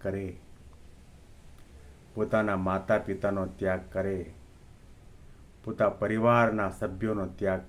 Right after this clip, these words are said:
કરે, પોતાની અહીંયા આગળ ચાલતી ખેતીવાડી વ્યવસાયનો ત્યાગ કરે, એને પણ ત્યાગ તો કહેવાય.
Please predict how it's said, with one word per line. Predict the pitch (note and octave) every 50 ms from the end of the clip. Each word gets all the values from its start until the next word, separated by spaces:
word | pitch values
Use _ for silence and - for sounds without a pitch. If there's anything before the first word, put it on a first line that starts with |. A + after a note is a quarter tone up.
| -
કરે, | - F#2+ F#2+ F#2+ F2+ E2+ D#2 D#2 - - - - - - - - - - - - - - - - - - - - - - - - - - - - - - - - - -
પોતાની | B2 B2+ B2+ C3 C#3+ D3 D3+ D3+ D3+ D3
અહીંયા | C3+ C3+ C#3 C#3+ D3 D3 C#3+
આગળ | C#3+ C#3 C3+ C3+ C3+ C3 B2+
ચાલતી | - B2+ A#2+ B2 B2+ B2 A#2+ C3+ C3 C3
ખેતીવાડી | B2+ - C3 B2+ B2+ - D3 C#3 B2+ A#2+ A#2 A#2 A#2+ B2+ B2+ B2 A#2
વ્યવસાયનો | G#2+ G#2+ A2 A2+ A2+ - C3 B2+ C3 C3 C3+ C3
ત્યાગ | C3 C3 - B2+ A#2+ A#2+ A#2+ - -
કરે, | - A#2 A2+ A2 F#2+ E2 D2+ - - - - - - - - - - - - - - - - - - - - - - - - - - - - - - - - - - - - - - - - - -
એને | A2+ G#2+ G#2+ A#2 A#2
પણ | A#2 - B2 A#2+
ત્યાગ | A#2 - - - G#2+ G#2 G#2+ A2 - - -
તો | B2+ B2+ B2+
કહેવાય. | B2 - A2+ A2+ A#2 A#2+ A2 F2+ D#2+ D#2+